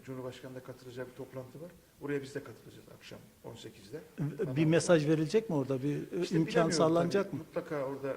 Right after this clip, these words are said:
Speaker 1: e, bizim de katılımımız olacağına göre, e,
Speaker 2: Peki Mehmet
Speaker 1: Sayın
Speaker 2: Ali Bey,
Speaker 1: Merkel
Speaker 2: şeyi
Speaker 1: mesaj
Speaker 2: sormak
Speaker 1: verecektir.
Speaker 2: istiyorum. Almanya'da yaşananlar, e, Türkiye'de, e, sizin yerel basında, Alanya'da mesela,
Speaker 1: Evet.
Speaker 2: Alanya'da bildiğim kadarıyla çok da Alman yaşıyor.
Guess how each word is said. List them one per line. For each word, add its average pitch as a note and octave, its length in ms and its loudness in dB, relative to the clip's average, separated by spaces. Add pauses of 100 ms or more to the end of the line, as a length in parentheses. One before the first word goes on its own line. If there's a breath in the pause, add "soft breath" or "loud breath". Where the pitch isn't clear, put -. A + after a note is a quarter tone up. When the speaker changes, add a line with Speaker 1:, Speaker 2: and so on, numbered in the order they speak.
(140)
Speaker 1:
e, B2 220 -8
bizim C3+ 200 -10
de C#3 100 -10
katılımımız C3 440 -12
olacağına C#3 420 -8
göre, A#2+ 240 -10 (480 soft breath)
e, C3 220 -6
Speaker 2:
Peki G#3 220 4
Mehmet G3 240 4
Speaker 1:
Sayın F#3+ 120 4
Speaker 2:
Ali - 80 4
Bey, D3+ 60 2
Speaker 1:
Merkel C#3 120 0
Speaker 2:
şeyi E3+ 100 4
Speaker 1:
mesaj F3+ 120 4
Speaker 2:
sormak D#3 180 6
Speaker 1:
verecektir. C3 200 0
Speaker 2:
istiyorum. C3+ 320 2 (480 loud breath)
Almanya'da F3+ 500 6
yaşananlar, D#3 920 4
e, D3+ 180 4
Türkiye'de, D#3+ 760 6
e, D3 300 2 (120)
sizin D#3+ 360 0
yerel D#3 400 8
basında, C#3+ 440 -2
Alanya'da D3 420 -2
mesela, C#3+ 400 -8 (160 loud breath)
Speaker 1:
Evet. C3+ 100 -8
Speaker 2:
Alanya'da D#3+ 480 8
bildiğim E3 240 4
kadarıyla D#3 380 2
çok E3 260 -2
da D3+ 200 0
Alman D3 200 2
yaşıyor. C#3+ 480 -2